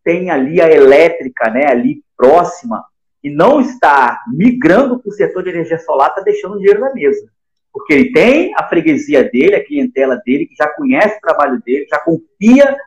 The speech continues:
ah, ali nele, né? Então, assim, ele não tá oferecendo, o, o outro tá lá, tá ganhando a concorrência. Então, assim, é muito,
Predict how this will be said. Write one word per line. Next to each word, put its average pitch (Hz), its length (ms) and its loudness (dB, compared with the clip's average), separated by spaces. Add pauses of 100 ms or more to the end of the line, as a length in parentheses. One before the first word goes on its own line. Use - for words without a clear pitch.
(360)
ah, 151 640 4
ali 151 320 0
nele, 156 380 4
né? 214 280 0 (280)
Então, 185 260 0
assim, 170 460 -4
ele 170 180 -2
não 196 260 -2
tá 185 140 0
oferecendo, 165 960 -2 (320)
o, 156 100 -14 (120)
o 156 180 0
outro 160 300 2
tá 170 100 0
lá, 147 200 2
tá 151 280 -6
ganhando 156 360 -4
a 151 40 -6
concorrência. 127 640 -12
Então, 123 220 -4
assim, 123 400 -10 (120)
é 123 340 0 (120)
muito, 196 760 -2